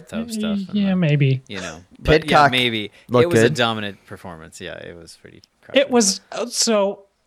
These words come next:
Speaker 2: all I've heard, and I have not watched much of the World Cup, uh, this year because they're, they're coming so fast and furious that I just can't keep up. Um, but all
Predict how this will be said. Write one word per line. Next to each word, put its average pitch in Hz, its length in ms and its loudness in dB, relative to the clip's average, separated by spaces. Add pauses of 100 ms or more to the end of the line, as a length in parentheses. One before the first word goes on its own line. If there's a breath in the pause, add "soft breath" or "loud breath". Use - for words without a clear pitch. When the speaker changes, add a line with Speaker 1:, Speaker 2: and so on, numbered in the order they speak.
Speaker 2:
all 214 240 0
I've 226 240 -2
heard, 143 300 0
and 170 180 -2
I 180 120 4
have 185 200 0
not 180 200 2
watched 160 300 0
much 160 280 0
of 143 120 -6
the 135 80 -4
World 143 320 0
Cup, 160 380 -4
uh, 160 240 2
this 143 240 0
year 160 100 2
because 151 300 0
they're, 143 200 0 (160)
they're 175 120 0
coming 180 300 2
so 165 180 2
fast 156 300 0
and 139 100 0
furious 143 400 2
that 147 160 2
I 139 80 2
just 139 220 -2
can't 139 240 -2 (180)
keep - 180 -2
up. 156 280 0 (520 loud breath)
Um, 143 640 0 (760)
but 180 140 2
all 254 220 2